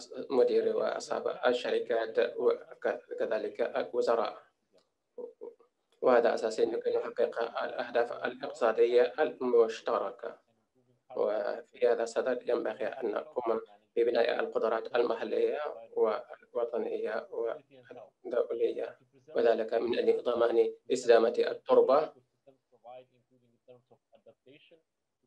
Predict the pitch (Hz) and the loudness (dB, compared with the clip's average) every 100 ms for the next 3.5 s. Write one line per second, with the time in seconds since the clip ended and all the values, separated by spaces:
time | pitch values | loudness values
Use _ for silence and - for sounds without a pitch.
0 | 131 127 120 _ _ _ _ _ _ _ | -18 -18 _ _ _ _ _ _ _ _
1 | - - 202 117 - - - 127 - 113 | -14 0 2 2 2 -2 0 0 2 0
2 | 117 117 - 113 113 113 113 120 110 117 | 0 -2 -2 -2 -2 -2 -4 -6 -4 -2
3 | 117 110 - - - | -4 -4 -6 -6 -8